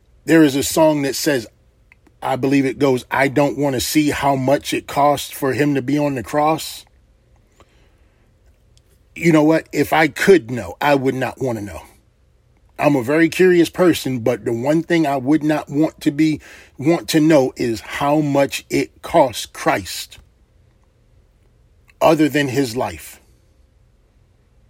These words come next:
And I'll leave it at that, because that's all I need to know. Because there is no monetary value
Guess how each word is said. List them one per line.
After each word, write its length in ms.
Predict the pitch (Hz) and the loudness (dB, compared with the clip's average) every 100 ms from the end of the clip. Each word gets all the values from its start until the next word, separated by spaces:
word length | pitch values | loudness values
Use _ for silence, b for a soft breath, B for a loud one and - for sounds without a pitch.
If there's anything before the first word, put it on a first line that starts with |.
| _ _ | _ _
And 140 | 135 135 | -2 0
I'll 120 | 131 | 2
leave 180 | 139 131 | 2 0
it 60 | |
at 120 | 135 120 | -2 -2
that, 180 | 127 | -2
because 240 | 131 120 120 | -4 -4 0
that's 240 | 139 - | 0 2
all 180 | 127 127 | 2 2
I 60 | 135 | 0
need 240 | 127 117 | -4 -6
to 60 | 120 | -6
know. 240 | 110 87 _ _ b b - | -6 -10 _ _ b b -6
Because 320 | 135 143 104 | 0 0 0
there 400 | 107 117 151 156 | -6 0 2 2
is 340 | - 151 143 | 4 4 4
no 200 | 139 123 | 0 -2
monetary 920 | 110 123 139 156 156 - 143 147 147 | -2 -2 2 2 2 -2 2 4 4
value 600 | 131 151 147 135 117 85 | 2 2 4 2 0 -8